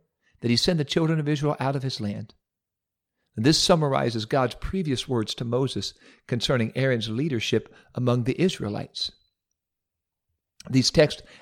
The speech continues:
identify a prophet as a spokesperson. We will see throughout Scripture a true prophet is a spokesperson for God, and prophets may be men or women. But their words are known as prophecies.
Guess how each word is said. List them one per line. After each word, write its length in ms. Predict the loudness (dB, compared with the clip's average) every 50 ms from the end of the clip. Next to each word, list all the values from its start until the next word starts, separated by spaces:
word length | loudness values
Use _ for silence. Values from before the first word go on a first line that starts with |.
| -2
identify 460 | 0 2 4 4 2 2 2 2 0 2
a 160 | 2 0 -2
prophet 500 | 2 2 2 2 2 2 -2 -2 -2 -6 _ _ _ _ _ -4
as 100 | -2 0
a 60 | 0
spokesperson. 840 | 0 0 2 2 2 2 0 0 -2 0 0 -2 -4 -8 -10 -12 -16 _ _ _ _ _ _ _ _ 2
We 120 | 4 6
will 100 | 6 6
see 240 | 6 4 4 4 4
throughout 340 | 6 6 6 6 6 6 4
Scripture 440 | 0 0 0 0 0 0 0 2 2
a 60 | 2
true 280 | 2 0 0 0 0 2
prophet 520 | 4 4 4 4 4 2 -2 -2 -2 -6 _ _ -20 -8 _
is 120 | 0 2 2
a 40 |
spokesperson 680 | 2 2 4 4 4 4 4 4 4 4 4 4 0 -2
for 160 | -4 -4 -6 -4
God, 360 | -2 -2 -2 -2 -2 -4 -8 _ -20 -8 -4
and 120 | -4 0 4
prophets 400 | 4 4 4 2 -2 -6 -4 -2
may 140 | -2 0
be 160 | 0 2 2 2
men 440 | 2 4 4 4 2 2 0 -2 -6 _ _ _ _
or 220 | 0 2 2 2 2
women. 380 | 0 -2 -4 -4 -6 -10 -12 -16 _ _ _ _ _ _ _ _ _ _ -20 -20 -10 _
But 140 | 0 4 6
their 120 | 8 8
words 360 | 8 6 4 4 4 2 2
are 80 | 0 0
known 240 | 0 0 0 0 -2
as 100 | -4 -6
prophecies. 840 | -4 -2 0 0 0 -2 -2 -2 -2 -2 -4 -6 -10 -12 -12 -12 -12